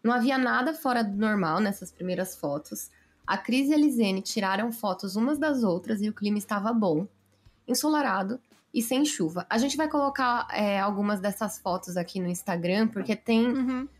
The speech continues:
Speaker 1: to-, a maioria das fotos da câmera tão,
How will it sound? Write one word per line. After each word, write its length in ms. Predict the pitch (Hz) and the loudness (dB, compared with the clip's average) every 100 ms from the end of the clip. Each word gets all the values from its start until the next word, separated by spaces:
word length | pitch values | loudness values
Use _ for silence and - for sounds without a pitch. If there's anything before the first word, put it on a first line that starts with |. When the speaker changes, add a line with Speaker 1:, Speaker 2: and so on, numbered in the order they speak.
| _ | _
Speaker 1:
to-, 80 | - | -4
a 120 | - 226 | 0 2
maioria 380 | 254 370 381 | 2 2 2
das 200 | 294 269 | 2 0
fotos 280 | - 233 226 | 0 -2 0
da 120 | 202 | -2
câmera 440 | 214 214 202 220 226 | -2 0 2 2 2
tão, 540 | 226 208 208 214 208 | 0 0 2 2 0